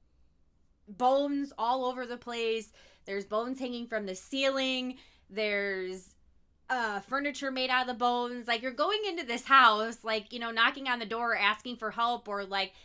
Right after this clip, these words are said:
"Hey, you know, can I use your phone?" or whatever, and you <laughs> stumble upon this, and instantly when she, like, falls on the ground, she knows she's fucked. Like, where the hell am I at? Like, wh-, where did I just stepped into?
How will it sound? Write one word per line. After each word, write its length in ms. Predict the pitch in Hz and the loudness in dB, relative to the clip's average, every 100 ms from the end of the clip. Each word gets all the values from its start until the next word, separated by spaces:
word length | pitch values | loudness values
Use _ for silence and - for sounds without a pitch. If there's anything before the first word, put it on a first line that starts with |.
| - - | -20 -4
"Hey, 360 | 392 370 330 | 0 0 -2
you 140 | 311 269 | -4 0
know, 520 | 262 247 240 220 220 - - - | 0 2 0 -2 -4 -8 -20 -12
can 140 | 277 | -4
I 60 | 262 | -2
use 180 | 254 233 | -2 -4
your 120 | 214 | -6
phone?" 280 | 220 320 294 | 0 0 0
or 60 | |
whatever, 420 | 240 214 214 208 208 | -2 0 0 0 -4
and 120 | 208 | -6
you 60 | 214 | -8
<laughs> 0 | |
stumble 440 | - 262 285 339 | -4 -4 2 2
upon 400 | 359 - 269 247 | 2 6 6 6
this, 260 | 240 247 240 - - - - | 2 0 -2 -14 -18 -20 -4
and 180 | 220 240 | -4 -2
instantly 680 | 269 320 - 330 240 269 262 | -2 -2 -2 -6 -2 -2 -2
when 160 | 240 | -4
she, 200 | 240 269 | -4 -4
like, 280 | 240 226 220 | 0 -2 0
falls 280 | 214 226 247 | 0 2 4
on 160 | 240 226 | 4 2
the 80 | 196 | -2
ground, 500 | 220 226 208 196 185 | 4 6 4 -2 -6
she 160 | 247 | -6
knows 180 | 226 220 | -2 -2
she's 200 | - 202 | -2 -6
fucked. 400 | - 180 - - 208 | -2 -2 -2 -8 -2
Like, 220 | 208 202 | -2 -2
where 220 | 214 240 | -4 0
the 120 | 220 | 0
hell 200 | 202 226 | 2 0
am 100 | 220 | 0
I 120 | 190 | 2
at? 200 | 190 - | 2 0
Like, 160 | 214 202 | -4 -4
wh-, 240 | 196 233 208 | -4 -6 0
where 160 | 247 | 2
did 120 | 254 | 4
I 100 | 226 220 | 2 0
just 200 | 208 - | -4 -4
stepped 260 | 202 196 | -4 -4
into? 440 | 226 214 175 87 | -8 -8 -10 -10